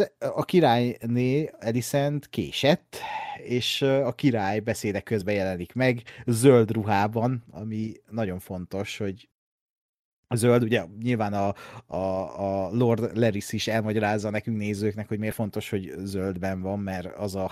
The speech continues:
Hightoweröknek a, ö, háborúba hívó szava, úgymond. És nagyon szép, ö, foreshadowing volt megint csak az, amikor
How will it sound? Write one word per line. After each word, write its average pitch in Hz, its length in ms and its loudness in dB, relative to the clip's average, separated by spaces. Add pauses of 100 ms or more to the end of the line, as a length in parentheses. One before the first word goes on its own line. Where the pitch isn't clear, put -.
Hightoweröknek 95 840 -4
a, 95 220 0 (1000)
ö, - 100 -8 (240)
háborúba 104 720 0
hívó 104 520 -4
szava, 104 600 0 (280)
úgymond. 98 520 -4 (460)
És - 60 -10
nagyon 156 320 6
szép, 131 400 8
ö, 120 480 4 (200)
foreshadowing 117 680 4
volt 117 220 4
megint 113 360 0
csak 120 300 0
az, 120 220 -2
amikor 117 640 2